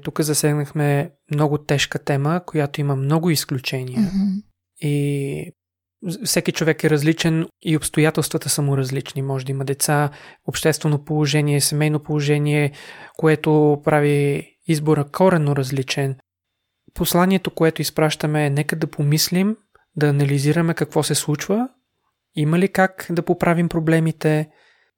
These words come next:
Speaker 1: Моля, не приемайте, че се опитваме да ви казваме как трябва да стават нещата. Толкова много решения има, просто отваряме тема за размисъл.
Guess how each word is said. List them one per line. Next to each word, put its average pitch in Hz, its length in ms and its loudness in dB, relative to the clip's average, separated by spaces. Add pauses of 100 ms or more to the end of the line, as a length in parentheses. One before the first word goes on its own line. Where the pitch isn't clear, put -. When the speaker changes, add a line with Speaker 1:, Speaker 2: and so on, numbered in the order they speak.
Speaker 1:
Моля, 165 280 4
не 147 100 2
приемайте, 151 560 2
че 147 300 2
се 139 140 0
опитваме 156 360 -2
да 143 100 2
ви 135 100 -4
казваме 147 400 0
как - 200 -2
трябва 143 240 2
да 131 80 -2
стават 131 380 -4
нещата. 170 480 0 (340)
Толкова 160 300 0
много 160 300 2
решения 151 480 2
има, 147 320 0 (400)
просто 156 280 -2
отваряме 147 760 2
тема 143 220 2
за 135 140 0
размисъл. 127 540 -6